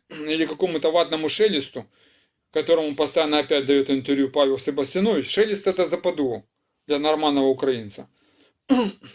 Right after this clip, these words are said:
Потребуйте от них, чтобы они не писали им такими буквами.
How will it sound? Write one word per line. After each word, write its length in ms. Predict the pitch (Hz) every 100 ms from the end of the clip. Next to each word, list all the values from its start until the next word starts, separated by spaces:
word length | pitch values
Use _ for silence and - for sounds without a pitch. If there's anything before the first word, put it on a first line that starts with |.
| _ _ _ _ _ _ _ _ _ _ _
Потребуйте 520 | 143 185 214 196 185 175
от 120 | 180
них, 120 | 185
чтобы 240 | 160 147
они 160 | 156 165
не 100 | 156
писали 320 | 139 170 156
им 140 | 147 139
такими 340 | 135 151 143
буквами. 460 | 127 117 - 117